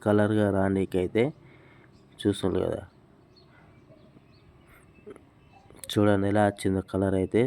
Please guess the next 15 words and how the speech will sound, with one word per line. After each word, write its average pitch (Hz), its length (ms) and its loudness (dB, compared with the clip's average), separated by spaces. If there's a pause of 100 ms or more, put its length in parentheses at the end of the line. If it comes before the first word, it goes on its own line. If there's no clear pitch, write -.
(120)
సూపర్ 104 380 -4
అంటే 98 240 -2
సూపర్. 95 320 -2 (100)
ఇప్పుడు 104 260 0
ఇక 113 100 2 (640)
మూత 104 160 0 (120)
పెట్టనీకైతే 101 680 0 (200)
పక్కపొంటి 101 520 2 (220)
మైదా 104 240 4 (100)
పిండి 101 200 0
అయితే 98 220 0
పెడుతుండు. 98 380 0 (2500)
Only 131 320 6
మిప్పల 127 340 4 (120)
మీద 113 240 2